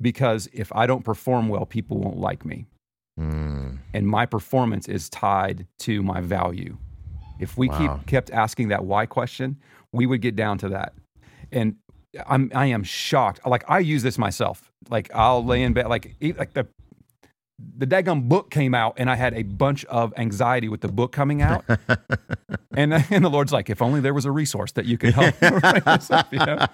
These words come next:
Speaker 2: <laughs> Scott, you need to ditch it.
Speaker 1: <laughs> I know. And I, and I had to. And so I got down and I'm like, "Okay, so the why." And, and for a lot of us, when we get down to that, you'll be shocked at the, at the stronghold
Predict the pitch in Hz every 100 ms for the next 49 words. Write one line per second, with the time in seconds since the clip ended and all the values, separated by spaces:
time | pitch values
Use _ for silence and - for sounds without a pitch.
0 | - - - 107 - - - - 95 123
1 | 95 85 - 143 117 127 76 - - -
2 | - 160 185 302 320 151 165 170 165 180
3 | 170 214 - 151 120 156 131 143 156 180
4 | 185 143 131 120 127 139 120 - - -
5 | - - 135 127 131 175 156 135 131 -
6 | 143 139 - 143 131 117 123 147 196 123
7 | 107 104 - - _ _ _ _ - 127
8 | 131 120 139 139 165 170 110 104 101 101
9 | _ - 120 131 120 92 - - 170 127
10 | 90 - - 117 110 - 113 107 - -
11 | 117 110 101 - - 147 160 180 131 120
12 | 107 98